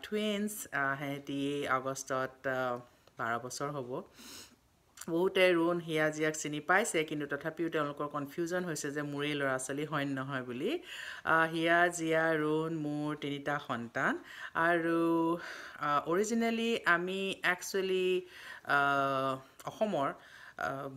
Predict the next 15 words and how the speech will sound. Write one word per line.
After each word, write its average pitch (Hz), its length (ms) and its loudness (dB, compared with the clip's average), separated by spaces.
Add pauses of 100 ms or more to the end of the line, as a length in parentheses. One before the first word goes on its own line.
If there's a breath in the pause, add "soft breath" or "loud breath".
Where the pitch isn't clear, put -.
(120)
ঘৰ 139 380 2
আমাৰ 156 340 2
যোৰহাটত 147 420 -4
বনাইছিলে। 139 580 -4 (300)
তথাপিও 160 1200 -2
যদিও 151 340 -2
ঘৰ 196 480 4
যোৰহাটত 214 500 0
বনাইছিলে, 170 540 -2
আমি 156 220 -4
কিন্তু 165 220 -6
ডাঙৰ 151 340 -2
হৈছিলোঁ 160 580 -4 (400 loud breath)
ডিফুত, 160 440 0 (420 loud breath)
কাৰণ 147 800 0